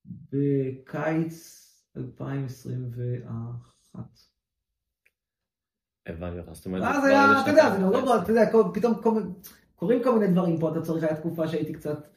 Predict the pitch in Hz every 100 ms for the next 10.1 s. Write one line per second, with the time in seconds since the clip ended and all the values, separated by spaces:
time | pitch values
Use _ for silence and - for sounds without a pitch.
0 | _ _ _ - 139 139 139 165 - 160
1 | 139 143 147 147 143 135 147 147 135 147
2 | 139 147 139 220 208 - 147 160 165 151
3 | 143 135 - - 135 143 156 160 147 143
4 | 143 139 139 139 - _ _ _ _ -
5 | - 143 147 147 143 139 131 123 - -
6 | - _ _ - 117 - 147 180 180 175
7 | 160 165 151 135 120 - 127 - 131 127
8 | 120 117 123 135 123 123 139 151 120 120
9 | - _ _ _ _ _ _ - 254 277
10 | 302